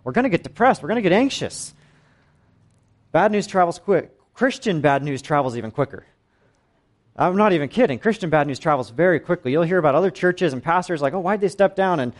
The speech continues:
and all of a sudden, it's like bad news just travels really, really quick around the church. So Paul's addressing this issue because he's saying, "Look, God's heart is that we would be unified, church. God's heart is that his family would be living in unity,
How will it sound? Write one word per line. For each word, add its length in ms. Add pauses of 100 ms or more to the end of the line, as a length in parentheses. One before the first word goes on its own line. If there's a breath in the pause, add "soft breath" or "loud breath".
(300 loud breath)
and 120
all 60
of 40
a 60
sudden, 240
it's 100
like 160
bad 220
news 260
just 160
travels 340
really, 280
really 200
quick 520
around 240
the 40
church. 520 (1700)
So 140
Paul's 240
addressing 420
this 140
issue 260
because 220
he's 100
saying, 240
"Look, 240 (880)
God's 280
heart 400
is 120
that 160
we 140
would 120
be 80
unified, 480
church. 420 (1200)
God's 220
heart 280
is 80
that 160
his 180
family 600
would 180
be 300
living 380
in 280
unity, 560